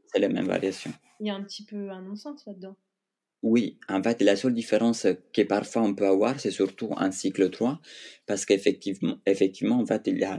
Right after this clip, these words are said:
Speaker 1: la, la variation pour les D E C, mais il faut pas oublier qu'en fait, dans un dispositif comme,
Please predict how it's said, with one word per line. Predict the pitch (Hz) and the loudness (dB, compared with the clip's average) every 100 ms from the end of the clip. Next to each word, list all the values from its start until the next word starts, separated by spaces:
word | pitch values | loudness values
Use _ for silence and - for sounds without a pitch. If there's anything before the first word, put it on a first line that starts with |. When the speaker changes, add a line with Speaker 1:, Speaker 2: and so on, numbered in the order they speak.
| - | -2
Speaker 1:
la, | 95 | 0
la | 101 95 | 0 0
variation | 101 98 98 - 110 104 | 2 2 2 0 -2 -2
pour | - 101 98 | 0 2 2
les | 98 101 104 | 2 0 2
D | 98 101 | 4 4
E | 95 | 4
C, | 98 - 147 - _ _ _ _ _ _ _ _ - | 2 0 -2 -2 _ _ _ _ _ _ _ _ -8
mais | 101 | -4
il | 98 | -2
faut | - 98 95 95 | 0 2 4 2
pas | 110 120 | 2 2
oublier | 113 101 110 123 | 2 2 2 2
qu'en | 98 101 | 0 0
fait, | 117 120 | -2 -2
dans | 98 98 | -2 0
un | 98 | 0
dispositif | 95 92 - 98 95 113 - | -4 -6 -8 -8 -8 -10 -10
comme, | 95 95 95 95 95 95 95 | -6 -2 -2 -2 -2 -4 -6